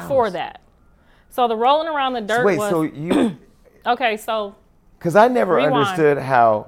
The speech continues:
Speaker 1: So Jaden acted up, and then he pu-, he brought her home, and I was like, "Are we really doing this?" And he was like, "We're really doing this." And I'm like, "I don't have no time to move out,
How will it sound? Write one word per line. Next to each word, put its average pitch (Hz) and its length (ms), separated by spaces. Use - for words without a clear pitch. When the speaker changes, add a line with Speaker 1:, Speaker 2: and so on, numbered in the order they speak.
Speaker 1:
So 247 180
Jaden 285 340
acted 277 360
up, 240 260
and 226 180
then 220 380
he 254 120
pu-, 226 100
he 285 140
brought 277 260
her 269 100
home, 254 500
and 214 140
I 226 120
was 233 160
like, 208 380
"Are 196 140
we 196 140
really 202 260
doing 240 340
this?" 254 360
And 196 120
he 208 100
was 190 120
like, 180 180
"We're 180 140
really 190 280
doing 131 280
this." - 160
And 220 160
I'm 220 140
like, 196 360
"I 208 60
don't 208 120
have 202 140
no 220 160
time 233 340
to 214 60
move 233 280
out, 247 400